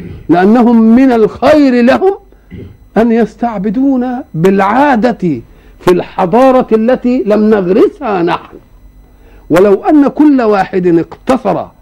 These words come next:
كما يقال ومد رجليه على قدر لحافه، كان من الممكن بعد ذلك أن يجتهد ليكون له أمر ذاتي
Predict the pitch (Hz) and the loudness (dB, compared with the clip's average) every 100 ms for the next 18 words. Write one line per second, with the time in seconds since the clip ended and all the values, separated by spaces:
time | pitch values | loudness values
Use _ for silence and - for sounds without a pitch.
0 | _ - - - - - - - - 214 | _ -20 -20 -20 -20 -20 -20 -6 0 2
1 | 220 214 208 190 220 262 240 185 175 _ | 2 2 2 0 0 0 2 0 -4 _
2 | - 190 202 269 190 160 196 190 185 185 | -2 0 2 0 -2 -2 0 0 0 0
3 | 240 220 185 202 185 180 170 - 220 202 | 2 0 0 -2 0 0 -2 -2 0 2
4 | 196 180 - 240 254 302 - _ _ _ | 2 0 0 -2 0 -2 -4 _ _ _
5 | _ - - - - - - 196 196 185 | _ -20 -20 -20 -20 -20 -2 0 2 2
6 | 180 165 160 151 143 330 339 254 220 190 | 2 0 0 -2 0 2 2 0 -4 -4
7 | 190 202 220 214 190 185 160 143 320 302 | -2 -2 -2 -4 -2 -2 -2 -4 -4 -4
8 | 143 - - _ - - - - - - | -8 -16 -20 _ -20 -20 -20 -20 -20 -20
9 | - - - - 147 175 180 - 254 220 | -20 -20 -20 -10 0 2 0 -2 0 0
10 | 214 208 190 196 320 294 233 190 170 214 | 0 0 0 0 0 0 0 -2 0 -2
11 | 180 302 | 0 0